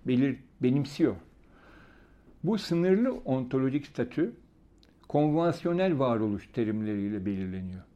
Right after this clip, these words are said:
Demin de beyin-, değindim. Konvansiyonel varoluş tasarımı bağımlı üretim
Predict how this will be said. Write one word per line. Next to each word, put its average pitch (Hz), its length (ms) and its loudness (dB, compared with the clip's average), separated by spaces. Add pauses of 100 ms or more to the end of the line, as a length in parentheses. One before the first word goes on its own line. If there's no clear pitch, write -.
(180)
Demin 104 300 -4
de 92 120 -6
beyin-, 90 220 -8 (120)
değindim. 95 340 -8 (280)
Konvansiyonel 156 760 0
varoluş 139 540 2 (420)
tasarımı 131 680 -2
bağımlı 160 440 6
üretim 135 560 2